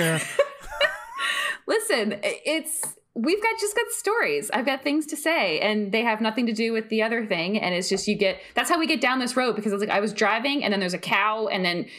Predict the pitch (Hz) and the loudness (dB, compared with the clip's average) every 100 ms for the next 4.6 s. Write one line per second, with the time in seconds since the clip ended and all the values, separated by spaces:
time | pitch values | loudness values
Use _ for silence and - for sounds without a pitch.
0 | - 220 240 220 214 226 196 180 165 190 | -4 0 2 2 2 2 0 0 0 0
1 | 233 226 247 - 208 233 269 240 214 196 | 2 2 0 0 0 2 2 2 2 2
2 | 214 202 196 190 185 160 - - 156 - | 0 2 0 0 0 0 0 -2 -4 -2
3 | 190 185 - 196 196 202 185 170 175 185 | -2 -2 -4 -2 0 2 2 0 0 -2
4 | 180 180 160 175 - - | -2 -2 -2 -2 -4 -6